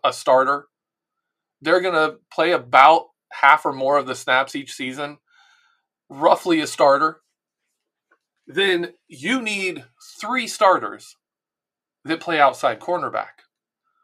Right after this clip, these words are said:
Outside cornerback is the most in-demand cornerback position in the N F L. That's your downside.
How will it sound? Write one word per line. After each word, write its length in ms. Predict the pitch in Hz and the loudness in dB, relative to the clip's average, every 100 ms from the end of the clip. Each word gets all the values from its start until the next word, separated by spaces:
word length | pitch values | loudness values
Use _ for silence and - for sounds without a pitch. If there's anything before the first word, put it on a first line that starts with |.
| _ _ _ _ - | _ _ _ _ 2
Outside 400 | 143 139 160 127 | 2 4 0 2
cornerback 640 | 220 180 147 127 120 120 - _ | 2 2 4 4 4 0 -20 _
is 440 | 127 127 120 - _ | -4 -4 -4 -8 _
the 160 | 131 131 | -6 -4
most 340 | 123 135 131 | -4 -8 -10
in-demand 640 | - 139 135 120 120 117 110 | -14 -12 -10 -10 -8 -8 -8
cornerback 580 | 135 117 107 104 104 | -6 -6 -4 -4 -4
position 400 | - 107 - - - _ _ _ _ _ _ _ - | -12 -14 -14 -14 -20 _ _ _ _ _ _ _ -12
in 140 | 127 | -8
the 100 | 117 | -8
N 120 | 107 | -8
F 120 | - | -8
L. 300 | 165 156 - _ _ _ _ _ _ _ _ _ _ _ | -4 -4 -4 _ _ _ _ _ _ _ _ _ _ _
That's 200 | 143 139 | -4 -4
your 80 | 117 | 2
downside. 640 | 139 143 120 113 - - | 2 2 -2 -10 -10 -20